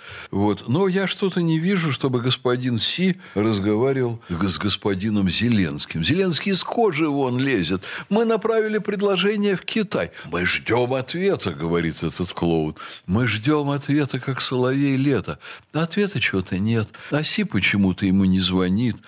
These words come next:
А Си почему-то не отвечает на его звонки. В целом, то, что происходит, нам вообще не надо думать.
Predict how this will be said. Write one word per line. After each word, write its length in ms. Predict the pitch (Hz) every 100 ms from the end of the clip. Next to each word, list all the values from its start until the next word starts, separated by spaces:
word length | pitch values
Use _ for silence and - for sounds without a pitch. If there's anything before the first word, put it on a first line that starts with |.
| -
А 80 | 123
Си 160 | -
почему-то 560 | 202 123 - 107 98 92
не 120 | 92
отвечает 640 | 98 98 98 - 92 85 90
на 40 |
его 260 | 87 87 87
звонки. 680 | 87 95 90 - 160 143 - - - - - - - -
В 140 | -
целом, 560 | - 120 175 156 78 - - _ - -
то, 160 | - 113
что 200 | - 82
происходит, 720 | - 82 80 - 165 135 -
нам 160 | 127 151
вообще 320 | 175 - 254
не 140 | 208
надо 340 | 160 127 95 113
думать. 540 | 101 87 62 62 -